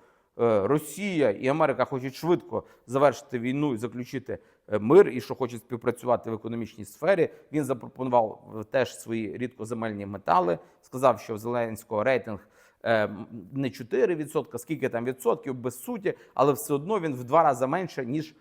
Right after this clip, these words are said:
Залужного. Бачите, Путін стежить за українською політикою, стежить. Він або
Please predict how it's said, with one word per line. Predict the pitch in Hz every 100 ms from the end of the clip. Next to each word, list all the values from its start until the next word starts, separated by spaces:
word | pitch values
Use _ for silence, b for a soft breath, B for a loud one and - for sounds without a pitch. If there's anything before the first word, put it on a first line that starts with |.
| b b
Залужного. | 113 151 143 104 90 90
Бачите, | 214 - 127
Путін | - 190 - 208
стежить | - 214 196 190
за | 170
українською | 180 196 190 - 202 180
політикою, | 180 190 170 - - 76 71 b b
стежить. | - - 190 98 - - b b -
Він | 156 175
або | 143 143 143